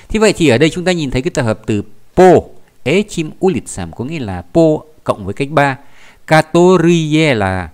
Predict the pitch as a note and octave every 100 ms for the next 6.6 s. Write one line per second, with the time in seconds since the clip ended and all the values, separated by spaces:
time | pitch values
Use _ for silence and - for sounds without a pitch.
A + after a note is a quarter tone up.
0 | - _ _ - G#2 F#2+ F2 E2 - D3
1 | E3 C3 G2+ - - - - - F#2+ D3
2 | D#3+ G#2+ - D3 D#3+ C#3 D3+ D3 B2+ -
3 | C3+ A2+ F2+ D#2+ - - B2 - D3+ D#3
4 | C#3+ D3+ G#2 C#2 - - A#2 A2+ A#2 A2+
5 | B2+ C3 A#2 F2+ - D3 D3+ C#3+ C#3+ C3+
6 | E3 E3 D#3 D3+ D#3+